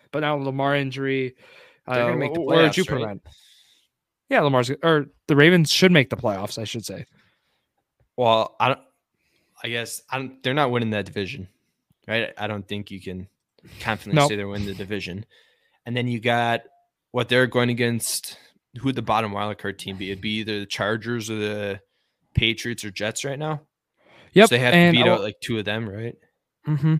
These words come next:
Speaker 1: And, but they have the tiebreaker over the Bengals right now because of head-to-head win percentage.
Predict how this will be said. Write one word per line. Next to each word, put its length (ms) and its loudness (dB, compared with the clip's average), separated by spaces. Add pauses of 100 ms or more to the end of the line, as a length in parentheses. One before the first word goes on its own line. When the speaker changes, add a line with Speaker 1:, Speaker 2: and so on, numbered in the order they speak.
(160)
Speaker 1:
And, 360 2
but 140 -4
they 140 8
have 180 6
the 100 4
tiebreaker 640 2
over 400 2
the 120 -4
Bengals 440 -2
right 160 -4
now 200 -6
because 280 -6
of 80 -4
head-to-head 380 -6
win 160 -4
percentage. 600 -8